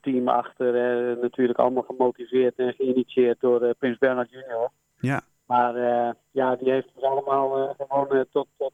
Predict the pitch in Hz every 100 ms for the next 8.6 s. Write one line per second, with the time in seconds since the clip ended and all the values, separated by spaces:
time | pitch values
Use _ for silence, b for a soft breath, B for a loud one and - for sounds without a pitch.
0 | - 139 135 131 135 - 139 135 139 139
1 | 135 147 139 147 139 139 131 135 139 139
2 | 135 143 143 143 139 147 143 139 117 120
3 | _ b b b 127 123 175 175 156 190
4 | 214 190 156 175 147 - 165 190 220 -
5 | - - 180 180 175 170 143 - 143 190
6 | 190 123 117 208 165 127 107 156 143 139
7 | 220 220 233 180 156 170 139 120 - 185
8 | 214 180 147 156 180